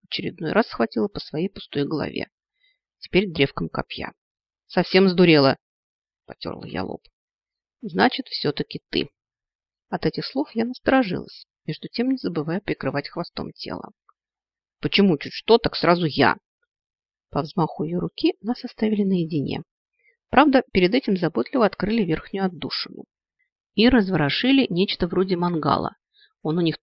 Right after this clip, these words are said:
жаровней зовётся. Чёрная поставила на него медный чайник, а потом пошла рыться в своих тюках. "Одевайся", кинула она мне тряпку.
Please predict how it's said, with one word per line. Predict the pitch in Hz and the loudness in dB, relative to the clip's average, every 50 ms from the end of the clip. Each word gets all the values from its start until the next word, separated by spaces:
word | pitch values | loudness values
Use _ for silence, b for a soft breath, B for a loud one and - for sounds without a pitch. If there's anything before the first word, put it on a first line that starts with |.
| _ _ _ | _ _ _
жаровней | - - 190 190 180 135 - - - | 4 6 8 8 6 4 0 -4 -8
зовётся. | - - - - - - - - - - - - - _ _ _ _ _ _ _ _ _ _ _ _ | -8 -8 -8 -8 -10 -12 -12 -14 -14 -12 -12 -14 -16 _ _ _ _ _ _ _ _ _ _ _ _
Чёрная | - - 294 320 277 214 151 | 0 2 4 4 4 2 2
поставила | - - 135 - - - 143 139 - 143 143 | 0 -2 -4 -2 -2 -4 -2 -2 -2 -2 -2
на | 147 143 | -2 -2
него | 139 139 139 139 | -2 -2 -2 -2
медный | 135 131 127 - - - 135 | -2 -2 -4 -4 -6 -8 -8
чайник, | - - - 220 269 277 277 285 - - b b b b b _ | -4 -2 0 2 2 2 2 0 -2 -8 b b b b b _
а | - - | -4 -2
потом | - 165 180 - 302 330 403 - _ _ _ _ _ _ _ _ | 0 0 0 2 2 0 0 -2 _ _ _ _ _ _ _ _
пошла | - 160 - - - 247 240 | -2 -2 -2 0 2 4 4
рыться | 220 208 220 - - - | 6 4 2 0 -4 -14
в | |
своих | - - - 143 143 - - | -10 -6 -4 -4 -4 -4 -6
тюках. | - - - - - - - - - - - _ _ _ _ _ _ _ _ _ _ _ _ _ _ _ _ _ _ _ _ _ _ _ _ _ _ _ _ _ | -10 -14 -8 -4 -4 -4 -2 -4 -8 -10 -12 _ _ _ _ _ _ _ _ _ _ _ _ _ _ _ _ _ _ _ _ _ _ _ _ _ _ _ _ _
"Одевайся", | - 196 202 226 254 269 285 262 - - - 196 | 2 2 4 6 6 6 6 6 6 2 -2 -6
кинула | 196 _ - - - - 131 139 117 | -6 _ -12 -10 -6 -4 -2 0 0
она | 120 - | 0 -2
мне | - - 110 - | -2 -4 -4 -4
тряпку. | - - - - - _ _ - - - | -4 -2 -2 -2 -2 _ _ -20 -20 -20